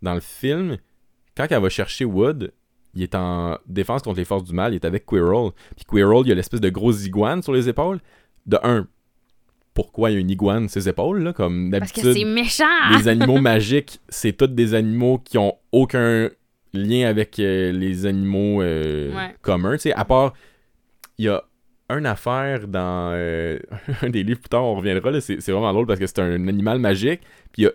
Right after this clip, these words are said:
Speaker 1: une seule petite différence qui fait que tu peux le reconnaître, mais sinon, là,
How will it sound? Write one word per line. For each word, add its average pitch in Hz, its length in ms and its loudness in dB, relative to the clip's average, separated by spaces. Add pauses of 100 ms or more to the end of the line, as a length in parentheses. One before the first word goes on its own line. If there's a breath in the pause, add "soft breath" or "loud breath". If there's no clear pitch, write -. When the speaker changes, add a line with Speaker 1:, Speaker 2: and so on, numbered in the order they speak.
(120)
Speaker 1:
une 175 180 6
seule 165 220 2
petite 127 320 0
différence 120 920 0 (100)
qui - 80 -20
fait 135 160 0
que 123 60 -6
tu - 80 -16
peux 127 100 0
le 117 80 4
reconnaître, 127 300 0
mais 107 120 2
sinon, 123 320 -2
là, 143 200 2